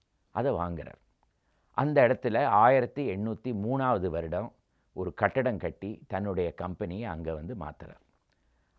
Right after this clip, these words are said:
அந்த இடம்தான் பாரிஸ் கார்னர் அல்லது பாரி முனை. எதற்காக அதற்கு வந்து பாரி முனை, பாரிஸ்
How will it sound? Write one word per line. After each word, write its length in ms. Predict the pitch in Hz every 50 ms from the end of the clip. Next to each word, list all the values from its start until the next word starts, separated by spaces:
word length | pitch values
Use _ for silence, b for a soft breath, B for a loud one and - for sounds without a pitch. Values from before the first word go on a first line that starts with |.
| - 110
அந்த 180 | 127 127 117 113 101 98
இடம்தான் 440 | 95 - 117 110 92 98 110 131 131 - _ -
பாரிஸ் 440 | 104 110 113 120 123 127 123 101 - - -
கார்னர் 380 | 92 87 87 87 98 117 - - _ _ _ - 87
அல்லது 280 | 87 92 90 90 120 156
பாரி 320 | - - 87 80 82 92 - 78
முனை. 180 | 73 76 71 73 - _ _ _ _ _ _ _ _ _ _ _ _ _ _ _ 127 151
எதற்காக 440 | 175 233 247 240 - 226 214 220 220 226
அதற்கு 380 | 202 156 135 139 127 110 - 135
வந்து 220 | 131 131 147 165 180 - - -
பாரி 360 | 131 139 151 165 180 190 175
முனை, 380 | 139 117 123 135 143 147 156 160 170 165 - - _ _ _ - 117
பாரிஸ் 400 | 117 123 131 131 143 131 -